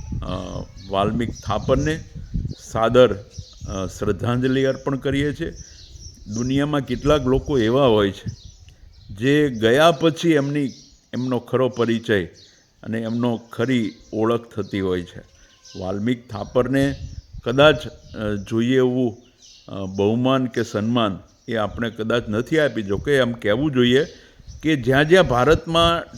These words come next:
ટાઈગરનો વસવાટ છે એ તમામ, અ, વાઇલ્ડલાઇફ બોર્ડમાં, અ, થાપરે એમના સભ્ય તરીકે ખૂબ સુંદર કામ કર્યું અને, અ, તેઓએ વિદાય લીધી છે.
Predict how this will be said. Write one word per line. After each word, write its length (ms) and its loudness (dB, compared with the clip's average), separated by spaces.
ટાઈગરનો 640 2
વસવાટ 520 2
છે 220 -10
એ 180 -4
તમામ, 720 -2
અ, 80 -6
વાઇલ્ડલાઇફ 440 4
બોર્ડમાં, 880 0
અ, 280 -6
થાપરે 760 -2
એમના 300 -4
સભ્ય 400 -4
તરીકે 600 -4
ખૂબ 180 -2
સુંદર 380 0
કામ 320 -2
કર્યું 360 -4
અને, 360 -4
અ, 40 -12
તેઓએ 340 0
વિદાય 360 4
લીધી 340 2
છે. 160 -4